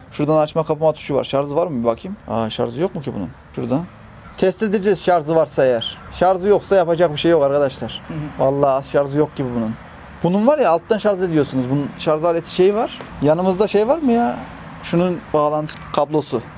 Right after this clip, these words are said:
Speaker 2: Neyi var?
Speaker 1: Cihazın. Hani şarj için kullanacaktık ya. Orada bir yerde vardı sanki. Ha, o kutuda mıydı? Bir bakalım da. Hah, aynen.
Speaker 2: Şöyle.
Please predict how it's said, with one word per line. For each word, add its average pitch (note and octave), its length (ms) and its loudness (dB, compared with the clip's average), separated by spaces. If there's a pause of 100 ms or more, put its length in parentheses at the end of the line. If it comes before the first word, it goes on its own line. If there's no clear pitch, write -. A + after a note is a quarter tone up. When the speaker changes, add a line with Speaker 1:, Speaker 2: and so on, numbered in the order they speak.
Speaker 2:
Neyi - 100 -12
var? - 60 -14
Speaker 1:
Cihazın. C#3 380 0
Hani C#3+ 280 0
şarj D3+ 300 0
için F3+ 140 -2
kullanacaktık E3+ 580 0
ya. A#2 120 0 (300)
Orada D3+ 300 2
bir F3+ 60 4
yerde F#3+ 200 4
vardı A3 260 2
sanki. C#3 420 -2
Ha, E3 120 2
o D#3+ 60 0
kutuda E3 340 -2
mıydı? G#3 300 0 (300)
Bir C#3+ 60 -4
bakalım G3 380 0
da. B2 120 0 (580)
Hah, F#3+ 160 2 (200)
aynen. D#3+ 440 2
Speaker 2:
Şöyle. G3 120 -6